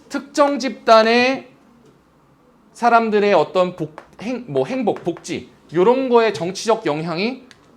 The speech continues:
갑자기 생겼어. 그럼 그때, 그때 뭐가 된다는 거야? 주된 어떤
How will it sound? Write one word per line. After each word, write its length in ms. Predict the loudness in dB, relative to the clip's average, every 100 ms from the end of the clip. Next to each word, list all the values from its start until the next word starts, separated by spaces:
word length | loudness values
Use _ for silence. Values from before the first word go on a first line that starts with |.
| -20
갑자기 240 | -10 -4 -2
생겼어. 460 | 2 0 -2 -10 -12 _ _
그럼 160 | -8 -6
그때, 600 | -4 -4 4 4 2 -8 _ _ _ _
그때 220 | -8 -2 2
뭐가 240 | 4 6
된다는 340 | 4 2 0 0
거야? 180 | -2 -4 _ -12
주된 500 | -6 -2 2 2 0
어떤 440 | -2 -2 -4 -8